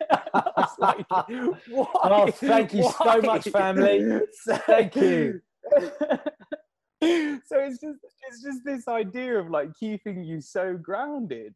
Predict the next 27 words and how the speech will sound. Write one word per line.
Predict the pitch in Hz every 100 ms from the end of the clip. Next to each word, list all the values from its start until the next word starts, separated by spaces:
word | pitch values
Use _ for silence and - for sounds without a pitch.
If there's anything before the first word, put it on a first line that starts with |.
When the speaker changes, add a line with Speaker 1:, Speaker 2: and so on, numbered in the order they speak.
| _
Speaker 1:
you | 180 175
know, | 151
and, | 156 180
and | 190 208
I |
think | 214 254 208
when | 196 226 202
you've | 180 123
got | 190 214 -
that, | 110 104 90 _ _ _ -
um, | 151 151 156 147 _
you | 156 165
know, | 135
and, | 151
and | 156
you're | 160 170
able | 165 151
to | -
self-deprecate, | - 160 - _ _ - 165 - 156 - 143 135
look | 143 -
at | 143
yourself, | 139 143 131 -
don't | 151 -
take | 143
yourself | 127 143 127 -
too | 135
seriously. | - 147 139 143